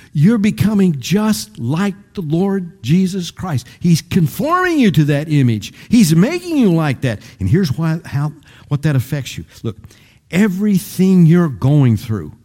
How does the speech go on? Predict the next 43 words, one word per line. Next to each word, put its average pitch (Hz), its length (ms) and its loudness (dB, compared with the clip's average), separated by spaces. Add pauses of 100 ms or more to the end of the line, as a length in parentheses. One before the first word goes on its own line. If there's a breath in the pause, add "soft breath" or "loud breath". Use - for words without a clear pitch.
(200 loud breath)
every 208 280 2
little 214 280 2
thing 190 280 2
that 170 100 2
you 175 180 2
think 175 300 0
is 110 160 0
bothering 120 560 -2
you, 82 200 -10 (180 loud breath)
every 220 280 2
little 202 240 2
thing 185 260 2
that 147 180 0
you 185 100 2
think 165 280 0
is, 143 220 0 (180 loud breath)
"Oh, 185 200 0
I 151 80 2
wish 143 240 2
I 135 60 -2
was 127 180 -2
past 139 380 -2
this." 117 360 -4 (220 soft breath)
Can 160 140 0
I 147 80 2
tell 151 220 -4
you, 170 220 0 (480 loud breath)
Jesus 156 640 0
was 147 180 2
going 170 400 2
through 165 120 -2
the 143 120 0
same 175 460 0
kinds 156 320 0
of 131 120 0
things, 151 360 2
and 139 180 2
he 123 80 2
went 143 300 0
through 185 140 0
them 165 180 4
with 156 240 2
faith. 127 580 -4